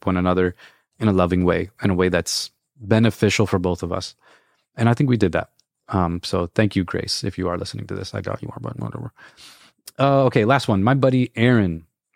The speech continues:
from Australia. I can't do an Australian accent. Okay, he says, "Does the conversation always have to go there? Christians are called to spread the gospel, yes, but that doesn't mean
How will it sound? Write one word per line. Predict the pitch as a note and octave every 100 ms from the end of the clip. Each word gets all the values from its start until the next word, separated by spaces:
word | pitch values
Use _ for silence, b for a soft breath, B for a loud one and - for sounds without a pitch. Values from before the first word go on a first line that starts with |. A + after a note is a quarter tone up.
| _ _ _ _ _ _ _ _ _ -
from | - G2+ -
Australia. | A#2+ - B2 C#3 A2 E2+ - _ _ _ _ -
I | G2
can't | G#2+ F2+
do |
an | F#2
Australian | F2 - F#2 F2+
accent. | F2 - F#2+ _ _ b b b b b b b b b b _ -
Okay, | B2+ A#2+ F#2+
he | C3+
says, | - C3 A2
"Does | B2+
the | A#2
conversation | - F3 E3+ - D#3 C3+ C#3+
always | - A#2+ B2 A#2+
have | A#2
to | G#2+
go | G2+ G2
there? | F#2 F2 F2+ _ _ _ _ -
Christians | - C3 D3 C#3+ B2+
are | - A2
called | A#2 G#2
to | F#2
spread | - - G#2+ A#2+
the |
gospel, | A#2 G#2+ F2+ - G2+
yes, | G#2 F#2+ F#2 - -
but | G2
that | G#2 G2
doesn't | A#2+ C#3+ A#2+
mean | A#2+